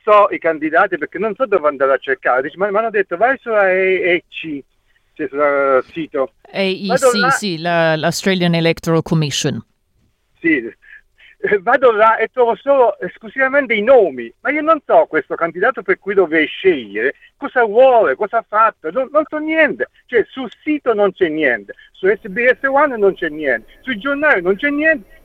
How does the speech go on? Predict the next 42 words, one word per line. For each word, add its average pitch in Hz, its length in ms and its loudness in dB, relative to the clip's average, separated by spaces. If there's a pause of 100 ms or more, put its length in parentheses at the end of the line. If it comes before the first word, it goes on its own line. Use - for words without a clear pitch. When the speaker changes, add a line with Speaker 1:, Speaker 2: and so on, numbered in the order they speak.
Speaker 1:
in 294 220 -2
giro 285 340 -2
manifesti 220 560 -4
elettorali, 220 720 0
dove 208 320 -2
spiegano, 214 380 -2
oh, 233 240 2
foglietti, 196 540 -4
che 202 120 -2
gi-, 196 180 -14
niente. 208 540 -4 (360)
Io 330 160 2
voto 214 320 2
allo 220 320 0
scuro, 269 400 -2
al 143 120 -2
buio. 147 480 -6 (480)
Que-, 269 220 -2
questo 302 280 -4
non 247 240 -2
è 294 120 4
un, 170 380 -2 (240)
un 202 140 -4
voto 202 320 2
per 185 180 0
m-, 175 440 -4
nel 143 240 -10
mio 214 240 -4
punto 214 320 -2
di 180 80 2
vista 202 240 -4
democratico, 156 760 -2
perché 151 200 -18
io, 294 260 -8
io 277 120 -6
non 285 200 0
posso 285 320 0
scegliere, 120 480 -2
perché 202 180 -14
non 262 220 -4
so. 254 160 0 (340)
Poi, 233 260 4